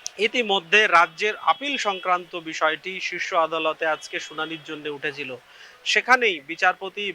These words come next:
বি আর গাভাই ও বিচারপতি কে ভি বিশ্বনাথনের ডিভিশন বেঞ্চ, আহ, রাজ্যকে, আহ, ফের রা-, রাজ্যের রাজ্য প্রশাসনের উদ্দেশ্যে,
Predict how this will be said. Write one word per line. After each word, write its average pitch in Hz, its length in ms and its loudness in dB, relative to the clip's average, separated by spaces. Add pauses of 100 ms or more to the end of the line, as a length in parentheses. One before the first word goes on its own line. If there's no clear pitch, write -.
(120)
বি 185 200 0
আর 185 180 4
গাভাই 170 500 4
ও 165 60 -4
বিচারপতি 156 760 -2
কে 208 220 -2
ভি 185 200 -2
বিশ্বনাথনের 165 840 0
ডিভিশন 151 520 -6
বেঞ্চ, 156 420 -2 (480)
আহ, 165 140 8
রাজ্যকে, 165 800 2 (320)
আহ, 147 180 4 (120)
ফের 233 380 4
রা-, 165 260 2
রাজ্যের 160 520 2
রাজ্য 156 320 2
প্রশাসনের 196 680 -2
উদ্দেশ্যে, 165 640 -2